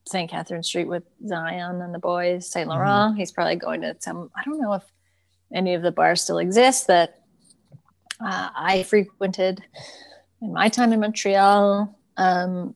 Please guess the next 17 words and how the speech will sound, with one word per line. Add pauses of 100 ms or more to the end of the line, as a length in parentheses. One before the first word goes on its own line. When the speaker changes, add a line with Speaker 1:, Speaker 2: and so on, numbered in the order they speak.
Speaker 1:
they're
going
up
the
mountain. (840)
They're
hiking
up
there.
They're
gonna
go
watch
the
Larpers (500)
on
Sundays.